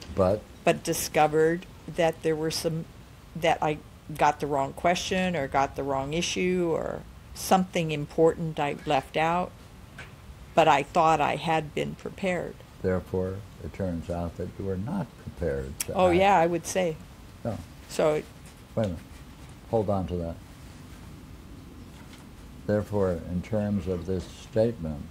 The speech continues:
Speaker 1: since I know I will leave good stuff out, what effect does that have on your preparation or your presentation?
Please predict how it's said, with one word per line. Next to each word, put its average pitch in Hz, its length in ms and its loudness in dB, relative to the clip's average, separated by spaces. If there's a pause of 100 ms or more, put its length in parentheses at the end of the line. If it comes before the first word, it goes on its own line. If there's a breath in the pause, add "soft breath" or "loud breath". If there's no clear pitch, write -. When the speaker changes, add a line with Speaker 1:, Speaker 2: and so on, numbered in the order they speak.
(1160)
Speaker 1:
since 104 260 0
I 98 160 4
know 101 240 6
I 95 140 6
will 90 200 2
leave 98 480 0
good 101 240 0
stuff 95 380 2
out, 92 320 0 (640)
what 101 200 2
effect 113 420 0
does 85 140 -6
that 92 180 2
have 92 260 0
on 92 240 0
your 90 220 2
preparation 92 1200 2 (640)
or 95 160 0
your 95 180 0
presentation? 110 960 2